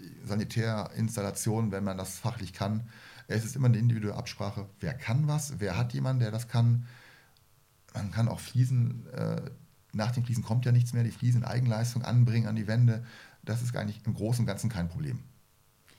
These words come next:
Heutzutage ist eher eine Frage, ob man das technisch gelöst bekommt. Denn die meisten machen's gar nicht selbst, sie vergeben es nur selbst an neue oder andere, ähm, Gewer-, also, äh, Handwerker.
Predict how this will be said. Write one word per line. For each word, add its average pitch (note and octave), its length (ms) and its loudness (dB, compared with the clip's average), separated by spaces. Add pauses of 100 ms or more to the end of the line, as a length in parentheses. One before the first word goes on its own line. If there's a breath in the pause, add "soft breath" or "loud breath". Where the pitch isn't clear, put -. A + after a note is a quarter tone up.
(360 loud breath)
Heutzutage B2 400 2
ist A#2+ 80 8
eher - 60 0
eine A#2 120 2
Frage, A2+ 320 2
ob - 140 -6
man G#2+ 100 -2
das G2+ 120 -4
technisch A#2 440 -2
gelöst A#2 400 4
bekommt. E2 340 -4
Denn F2+ 60 -4
die F#2 80 -4
meisten G#2+ 300 -2
machen's A2 240 -2
gar F2+ 100 -2
nicht E2+ 160 -4
selbst, A#2+ 320 2
sie F#2+ 80 -6
vergeben G2+ 400 0
es - 80 -4
nur F#2+ 80 -2
selbst F2 240 -4
an F2+ 120 -4
neue G2+ 300 2 (200 loud breath)
oder E2 140 -4
andere, F#2 400 -2 (260)
ähm, D#2+ 420 -2 (800 loud breath)
Gewer-, A#2 260 6
also, F#2+ 280 -2
äh, E2 120 -2
Handwerker. G2 520 2